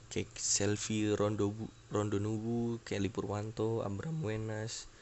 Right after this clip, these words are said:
eh, Galang, eh, Galang Gunawan, ada Gunawan, ada Steven Neno, eh, Leo Teza, eh, bagus sih, harusnya bisa di-,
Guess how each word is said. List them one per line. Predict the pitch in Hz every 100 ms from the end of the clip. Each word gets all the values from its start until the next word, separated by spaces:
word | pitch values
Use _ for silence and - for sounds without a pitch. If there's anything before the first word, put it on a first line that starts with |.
| - - - -
eh, | 90 92 98 101 - - - - - -
Galang, | 180 165 95 -
eh, | 101 98 95
Galang | 98 98
Gunawan, | 98 98 95 98 98 98 -
ada | 98 98
Gunawan, | 101 98 107 120 117 107
ada | 98
Steven | 98 110 107 104
Neno, | 107 110 113 117 117 - - - - - - - - - - -
eh, | - 101 -
Leo | 101 104 101
Teza, | 104 107 110 113 117
eh, | 113 - - - - - - - - - 131 131 - - - - - - - - - - - - - - - - - - - - 101 -
bagus | 120 127 135 123
sih, | 135 139
harusnya | 131 107 110 127
bisa | 117 110 - 98
di-, | 104 104 104